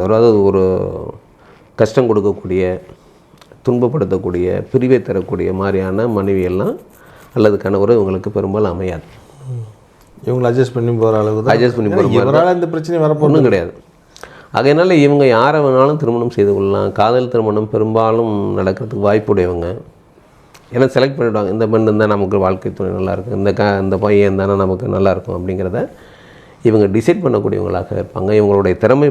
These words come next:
Speaker 1: பார்த்து திருமணம் செய்து கொள்ளக்கூடியவங்களாக இருப்பாங்க. அப்படிங்கிறனால திருமண வாழ்க்கையில உங்களுக்கு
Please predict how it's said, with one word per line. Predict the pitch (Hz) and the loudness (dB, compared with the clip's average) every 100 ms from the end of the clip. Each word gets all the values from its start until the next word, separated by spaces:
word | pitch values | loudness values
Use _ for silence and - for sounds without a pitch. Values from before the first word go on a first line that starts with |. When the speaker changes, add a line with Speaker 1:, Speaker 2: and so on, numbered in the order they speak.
| 120 | 0
Speaker 1:
பார்த்து | 107 110 107 | -2 -4 -4
திருமணம் | 104 104 98 | -2 -2 -4
செய்து | 92 92 | -4 -4
கொள்ளக்கூடியவங்களாக | 92 101 101 92 87 85 - | -4 -6 -8 -6 -6 -8 -10
இருப்பாங்க. | - 82 82 - - | -10 -8 -8 -10 -10
அப்படிங்கிறனால | 117 117 120 147 185 113 - - | -4 0 2 2 2 0 -2 -2
திருமண | 156 180 156 127 | 0 4 4 4
வாழ்க்கையில | 113 - 117 117 | 0 -2 -2 0
உங்களுக்கு | 104 92 | 0 -2